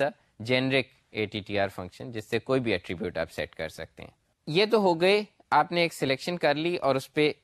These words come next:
دو آپریشنز کر لیے، یا ایلیمنٹ چینج کرنا یا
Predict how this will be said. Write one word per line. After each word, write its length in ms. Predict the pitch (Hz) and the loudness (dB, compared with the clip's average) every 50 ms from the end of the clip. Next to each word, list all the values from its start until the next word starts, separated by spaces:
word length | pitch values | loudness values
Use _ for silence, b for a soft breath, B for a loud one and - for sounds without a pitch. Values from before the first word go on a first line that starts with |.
| _ _ _ _ | _ _ _ _
دو 220 | - 123 117 123 127 | -12 -2 2 4 4
آپریشنز 460 | 135 131 - 127 117 - 143 127 - | 4 4 2 0 -2 0 -4 -6 -2
کر 140 | - 131 123 | -2 0 0
لیے، 180 | 123 127 123 | 2 4 4
یا 120 | 123 120 104 | 4 2 2
ایلیمنٹ 440 | - 107 120 131 139 165 180 180 - | 0 0 0 0 0 0 -2 -2 0
چینج 240 | 180 165 156 - - | 0 0 0 -2 0
کرنا 360 | - 147 143 143 143 151 165 - _ _ _ - 117 - | 0 0 0 0 -2 -2 -4 -6 _ _ _ -20 -12 -2
یا 220 | - 117 113 117 | 0 2 4 4